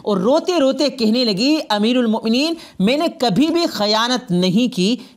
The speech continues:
ये बच्चा मेरे इसी शोहर का है, मैंने इसके साथ में हमेशा वफादारी की है।" मगर दूसरी तरफ शोहर अपनी बीवी से बहुत ज़्यादा खफा था,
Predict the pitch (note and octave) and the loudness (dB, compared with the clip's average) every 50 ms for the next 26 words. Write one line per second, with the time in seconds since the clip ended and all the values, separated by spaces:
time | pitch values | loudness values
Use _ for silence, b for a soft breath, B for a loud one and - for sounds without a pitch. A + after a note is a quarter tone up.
0 | B E3 G#3+ G#3 C#4 C#4 C4+ - E4 D#4+ D#4+ C4+ A3 G#3+ A3 A#3+ C4 D4 D4+ D4+ | B -4 -2 0 -2 -2 -2 -2 0 0 2 2 2 2 2 2 2 2 0 0
1 | - - B3 B3+ - - E4+ E4 B3 - - G#3 G3+ D#3 B3 C4+ C4+ - G3 F#3+ | -2 -2 -4 -2 -2 0 0 0 -2 0 0 -2 0 0 0 -2 0 -2 -2 0
2 | E3+ F3+ F#3 A#3 B3 B B B B G3+ A#3 C#4 D4+ D4+ C#4 A#3+ - - C#4 A#3+ | 0 0 -2 -2 -4 B B B B -2 0 0 0 0 -2 -2 -2 -4 -4 -4
3 | - - G#3 A3 B3 B3 B3+ B3 B3+ A3+ E3+ F#3+ G3 G#3+ A#3+ A#3 A3 - A#3+ A3 | -2 -2 -2 -2 -2 -2 -4 -4 -2 -2 0 0 0 0 -2 -2 -2 0 0 0
4 | E3 C#3+ D#3+ F3 F3 F3 G#3 - - D#3 G#3 B3 D4 C#4+ C#4 A#3+ - F#3+ F3 D3+ | -2 -2 -4 -4 -2 0 0 0 0 0 0 0 2 0 -2 -2 -2 -4 -4 -2
5 | D#3+ F3+ A3+ C4 B B B B B - A3+ C#4 D#4 D#4 A3 E3 D#3 A3 D#4+ F4+ | 0 -2 -2 -2 B B B B B -4 -2 0 0 -2 -2 -2 -2 0 0 0
6 | F#4+ F4+ F4 D#4+ D4+ G3+ C4+ C4 C#4+ C4+ - - - A#3 G#3+ A#3 C#4 - - - | 0 0 0 -2 0 0 0 0 0 0 -2 -2 -2 0 2 2 0 0 0 -4
7 | G#3+ G#3 - B3+ C4 B3 F3+ E3 G#3 A3 A#3+ C4 B3+ D4 D4 A#3+ E3+ F3+ A3 A#3 | -6 -4 -2 -2 -2 0 0 0 0 0 0 0 0 0 0 -2 -2 -2 -2 -4
8 | A3+ - C#4+ D4+ D4+ C4+ F3+ G3 F#3+ G3 F#3+ A3+ G#3 F3+ - - E3+ D#3+ D#3 - | -2 0 0 0 0 0 0 0 0 0 2 0 0 0 -2 -4 -6 -4 -2 -2
9 | G#3+ A3 G#3+ - E3+ E3 G3 G#3+ | -2 -2 -2 -2 0 0 0 0